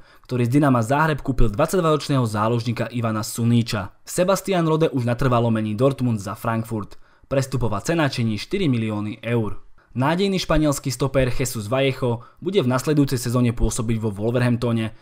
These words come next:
ktoré si ho požičalo z Realu Madrid. Ďalší stoper Realu Madrid, respektíve Castilli, Javi Sanchez bude zbierať skúsenosti vo Valladolide. Alex Vidal mierí na hosťovanie, Sevillu mení za Alaves. Hector Moreno z Realu Sociedad odchádza do Kataru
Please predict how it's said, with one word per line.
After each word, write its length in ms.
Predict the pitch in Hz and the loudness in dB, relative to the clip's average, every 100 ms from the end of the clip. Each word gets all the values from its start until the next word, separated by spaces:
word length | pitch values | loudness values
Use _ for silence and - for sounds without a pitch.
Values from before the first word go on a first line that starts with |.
| _ - | _ -6
ktoré 160 | 233 226 | 0 0
si 160 | - | 2
ho 80 | 131 | 2
požičalo 480 | 120 117 117 120 113 | 6 6 6 0 -2
z 160 | 101 104 | -2 -4
Realu 240 | 101 104 | -4 -4
Madrid. 480 | 98 104 110 101 - - | -4 -4 -2 -6 -8 -10
Ďalší 320 | 120 143 156 170 | -2 0 2 0
stoper 400 | - 156 156 143 | 0 2 4 6
Realu 240 | 135 131 | 6 4
Madrid, 400 | 127 123 123 117 - - | 4 2 0 0 -4 -8
respektíve 560 | - 151 - 185 202 120 - | -6 -6 -4 -4 -2 -2 -4
Castilli, 560 | 110 - 135 123 120 120 _ | -6 -4 -2 0 -2 -4 _
Javi 280 | - 180 185 | -6 -2 -2
Sanchez 400 | - 143 139 135 | -2 -2 0 -2
bude 160 | 120 113 | -2 -2
zbierať 400 | 107 110 104 98 | -2 -2 -4 -4
skúsenosti 640 | - 139 135 117 113 113 | -2 0 0 -2 -4 -6
vo 160 | 104 95 | -6 -6
Valladolide. 720 | 101 110 117 110 104 98 95 _ _ | -4 -2 0 0 -2 -4 -8 _ _
Alex 400 | - 185 202 165 | -4 0 0 0
Vidal 240 | 156 160 147 | 0 2 4
mierí 240 | 135 127 | 4 2
na 160 | 120 107 | 2 0
hosťovanie, 720 | 107 - 127 120 107 101 92 - _ | -2 -4 -2 0 0 -4 -8 -14 _
Sevillu 520 | - - 185 185 147 | -8 0 2 2 2
mení 240 | 131 120 113 | 2 2 -2
za 240 | 104 - - | -4 -10 -6
Alaves. 640 | 113 117 107 95 - - _ _ _ _ _ _ _ _ | -2 0 0 -4 -12 -18 _ _ _ _ _ _ _ _
Hector 320 | 151 165 208 | -6 0 2
Moreno 400 | 185 165 165 156 | 4 4 4 2
z 80 | 131 | 2
Realu 240 | 127 123 113 | 2 0 -2
Sociedad 560 | 135 131 143 131 123 | -4 -2 2 2 2
odchádza 400 | 123 - 113 110 | -2 -6 -4 -4
do 80 | 104 | -4
Kataru 560 | 107 151 147 131 123 | -2 2 4 4 2